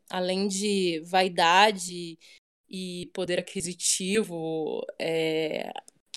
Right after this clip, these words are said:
o jeito que a gente se veste, a gente se protege do, do, do nosso país, né? Que ele é racista e genocida ao mesmo tempo. Então, você estar bem vestido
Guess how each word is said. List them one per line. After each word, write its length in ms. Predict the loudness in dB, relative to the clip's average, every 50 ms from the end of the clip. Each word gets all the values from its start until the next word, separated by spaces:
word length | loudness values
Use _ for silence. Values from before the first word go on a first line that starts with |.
| -8 0 2
o 120 | 4 6
jeito 300 | 8 10 10 8 8 6
que 80 | 2 2
a 40 |
gente 380 | 2 2 0 0 0 0 0 0
se 280 | 0 0 0 2 2 2
veste, 680 | 2 4 6 6 6 6 4 2 0 -4 -6 -8 -8 -6
a 140 | -4 -4 -4
gente 560 | -4 -4 -6 -6 -6 -4 -4 -4 -4 -6 -8 -16 -20 _ -2
se 160 | 0 2 2
protege 840 | 4 6 6 6 6 4 4 2 4 4 4 2 0 -2 -4 -8 -8 -12 -20 -20 -20 _ _ _ _ _
do, 520 | -4 -2 0 0 0 0 0 0 -2 -2 -4 -8 -12 _ _ _
do, 140 | -10 -8 -8 -10 -12 _ _ _ _ -4 -4 -2
do 140 | 0 2 6
nosso 260 | 6 6 6 6 6 6
país, 340 | 6 6 6 4 0 -2
né? 220 | -2 -2 -2 -2 -2
Que 120 | -4 -6
ele 100 | -6 -4
é 60 | -4
racista 680 | -4 -4 -4 -4 -4 -6 -6 -6 -8 -8 -4 -2 0 0
e 80 | 0 0
genocida 560 | 0 -2 -2 -2 -2 -2 -2 -4 -4 -6 -4
ao 80 | -4 -4
mesmo 260 | -4 -6 -6 -8 -8
tempo. 300 | -8 -8 -10 -10 -12 -14
Então, 300 | -12 -8 -2 0 0 0 0 -4 -14 -20 -20 _ -4
você 300 | 0 2 4 6 8 8 8
estar 360 | 8 6 4 4 4 4 4
bem 180 | 2 0 -2
vestido 720 | -2 -4 -4 -4 -4 -4 -2 -2 -2 -2 -2 -2 -4 -4 -4